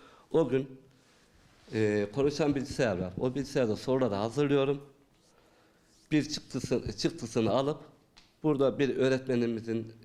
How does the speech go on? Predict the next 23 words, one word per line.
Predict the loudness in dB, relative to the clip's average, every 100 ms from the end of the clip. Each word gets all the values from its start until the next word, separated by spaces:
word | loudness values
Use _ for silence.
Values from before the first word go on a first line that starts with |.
| -2
rehberliğinde | 0 0 0 2 2 4
eğer | 4
müsait | 2 0 2 2
olmayan | 2 2 2
bir | 0 0
arkadaş | -4 -4 -4 -6 -8 -14 -18 -4
yoksa, | -2 -2 -2 -6 -6 -10
bütün | -4 -2 0
dersler | 0 -2 -6 -6 -4
doluysa | 0 0 -2 -4 -4 -14 -20 -20 _
büyük | 2 2
sınıflardan, | 2 0 2 2 2 -2 -4 -16 -20 -20 _ _
e, | 0 2 2 2
öğrenci | 2 2 2 -2
alıp, | -4 -6 -10 -10
e, | -10
gözlem | -4 -2 0 0
yaptırıp | -2 -4 -4 -6 -6 -20 _
sınavımı | 0 2 2 0 -4 -2
yapıyorum. | -2 2 0 0 -6 -18 -20 -20 _
Cevap | 0 2 2
anahtarını | 0 0 0 0
da | -2